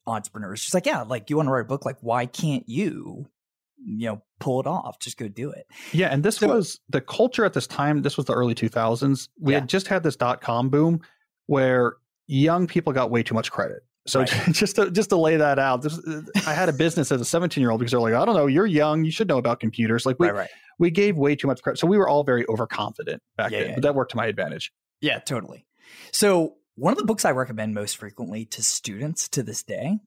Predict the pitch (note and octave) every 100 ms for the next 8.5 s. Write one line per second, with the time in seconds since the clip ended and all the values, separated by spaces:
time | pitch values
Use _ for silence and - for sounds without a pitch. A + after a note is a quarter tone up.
0 | - D#3 C#4 A#4 A#4 B3+ E3+ D#3+ D3 B2+
1 | G#2+ G2 F#2+ B2+ D3+ D3 B2+ - C3 -
2 | C#3 C3+ B2 A#2 C3 G#2 G2+ A2 F#3 -
3 | - - _ _ - _ _ _ G3 E3+
4 | - A3 - C#3+ E3 D3 - - F3+ F3+
5 | F3+ G3+ E3+ D#3+ C#3+ C#3 B2+ - B2 A#2+
6 | A#2+ C3 B2+ - B2 A#2 G#2 - - -
7 | C3 B2+ C3+ - C3+ A2 G#2 G#2 G#2+ G#2+
8 | G2 F#2 - G2+ F#2